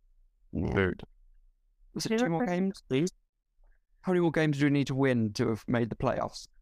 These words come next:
Speaker 2: I think it's two.
Speaker 1: Yeah, two. <sighs> Hall,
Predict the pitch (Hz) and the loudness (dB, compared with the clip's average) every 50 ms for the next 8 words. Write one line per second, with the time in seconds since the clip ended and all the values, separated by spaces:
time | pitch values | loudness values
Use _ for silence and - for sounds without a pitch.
0 | _ _ - _ - 123 - - - 127 101 - - - - - - 113 107 101 | _ _ -20 _ -2 -2 0 2 0 0 0 0 -4 -8 -10 -4 0 2 2 2
1 | 92 - - _ _ _ _ - - - - - 127 - - - - 143 131 123 | 2 0 -4 _ _ _ _ -20 -20 -20 -8 -6 -6 -6 -6 -4 0 2 4 4
2 | 123 123 - - 151 139 127 120 113 - _ _ _ _ _ _ _ - - - | 4 2 0 2 4 4 4 4 2 0 _ _ _ _ _ _ _ -20 -20 -20
3 | - - - - - - - - - - _ - - - - - - - 214 202 | -20 -20 -18 -18 -18 -18 -18 -20 -20 -20 _ -20 -20 -18 -16 -10 -6 -4 -2 0
4 | 208 202 - | 0 -2 -2